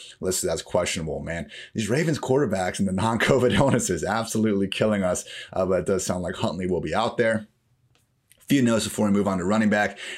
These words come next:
Aaron Rodgers not practicing all week with the toe, but continuing to play through the pain,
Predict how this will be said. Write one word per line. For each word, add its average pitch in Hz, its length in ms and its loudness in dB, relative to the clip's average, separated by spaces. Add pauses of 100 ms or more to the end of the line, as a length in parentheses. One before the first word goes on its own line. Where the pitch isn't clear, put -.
Aaron 143 200 2
Rodgers 131 340 2
not 127 180 2
practicing 120 360 2
all 113 100 4
week 107 140 2
with 98 80 -2
the 98 80 -2
toe, 113 260 2
but 98 140 0
continuing 107 400 2
to 98 60 2
play 104 260 0
through 101 140 -2
the 90 100 -2
pain, 113 480 0